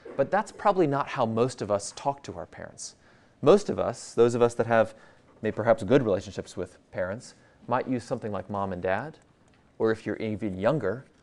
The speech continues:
something like mommy and daddy, and if you're really young and kinda old school, something like mama and papa, right? Or pa, if you're Little House on the Prairie. Um,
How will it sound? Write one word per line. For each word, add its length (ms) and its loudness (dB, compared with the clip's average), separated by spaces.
something 340 -4
like 180 -6
mommy 540 -6
and 160 -10
daddy, 480 -4
and 140 -2
if 160 -4
you're 140 0
really 260 2
young 380 -2
and 240 -6
kinda 200 0
old 260 4
school, 340 -4
something 260 -4
like 200 -4
mama 420 -2
and 120 -8
papa, 440 -6
right? 280 -4
Or 80 -2
pa, 480 -2
if 140 -14
you're 180 -6
Little 160 -2
House 200 -4
on 60 -12
the 40 -10
Prairie. 280 -6
Um, 300 6